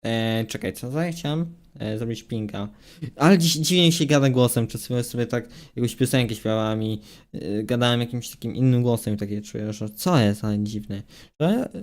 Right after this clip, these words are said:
czekaj. E, no nie, no, kurde,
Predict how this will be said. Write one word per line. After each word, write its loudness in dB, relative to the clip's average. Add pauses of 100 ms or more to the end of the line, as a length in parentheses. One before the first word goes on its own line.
(160)
czekaj. -4 (540)
E, -4 (760)
no 2
nie, 8
no, 4 (500)
kurde, 0